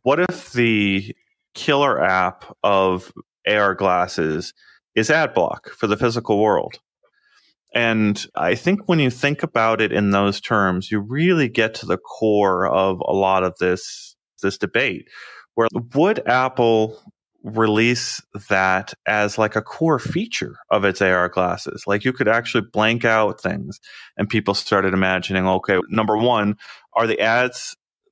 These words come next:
themselves just gonna get designed to look like other things in the environment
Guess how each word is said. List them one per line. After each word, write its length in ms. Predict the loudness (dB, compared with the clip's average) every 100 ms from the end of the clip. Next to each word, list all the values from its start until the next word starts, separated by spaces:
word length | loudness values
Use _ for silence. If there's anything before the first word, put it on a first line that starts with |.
| -4
themselves 720 | -2 0 2 2 2 0 -2
just 240 | -4 -2
gonna 160 | 0 0
get 180 | 0 0
designed 800 | 0 0 0 2 2 0 0 -2
to 120 | -4
look 260 | -2 -2 0
like 160 | 0 0
other 220 | 2 0
things 380 | 0 0 0 -2
in 60 |
the 80 | 0
environment 800 | 0 0 2 2 0 -2 -4 -8